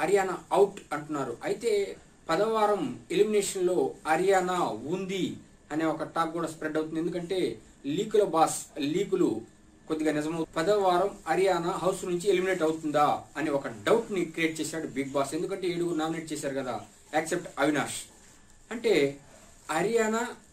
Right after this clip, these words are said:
అవినాష్ ఒక జట్టుగా ఉన్నారు. ఎందుకంటే అమ్మ బయటికి వెళ్ళిన తర్వాత అరియానా, అవినాష్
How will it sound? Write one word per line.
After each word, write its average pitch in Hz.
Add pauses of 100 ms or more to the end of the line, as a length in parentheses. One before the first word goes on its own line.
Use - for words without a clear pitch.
అవినాష్ 170
ఒక 151
జట్టుగా 160
ఉన్నారు. 160
ఎందుకంటే 180
అమ్మ 208
బయటికి 190
వెళ్ళిన 175
తర్వాత 139 (600)
అరియానా, 196 (180)
అవినాష్ 156